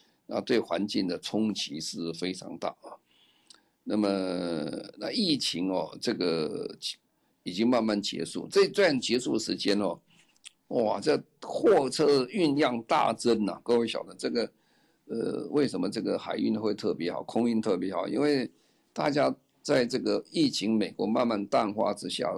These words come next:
大家都跑出来买东西，啊，这卡车更多了，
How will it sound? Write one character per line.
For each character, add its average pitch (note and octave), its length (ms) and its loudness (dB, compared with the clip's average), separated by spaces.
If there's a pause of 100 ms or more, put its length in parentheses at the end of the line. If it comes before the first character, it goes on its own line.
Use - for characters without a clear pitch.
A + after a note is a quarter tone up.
(140)
大 C3 160 2
家 B2+ 100 0
都 C3 100 -2
跑 G2 200 -4
出 G2+ 100 -6
来 F#2 60 -4
买 - 160 -10
东 E2 200 -12
西， - 160 -6 (440)
啊， D#3 80 -2
这 E3+ 120 -2
卡 A#2+ 200 0
车 D#3+ 120 2
更 D#3+ 220 2
多 C#3+ 160 6
了， C3+ 180 6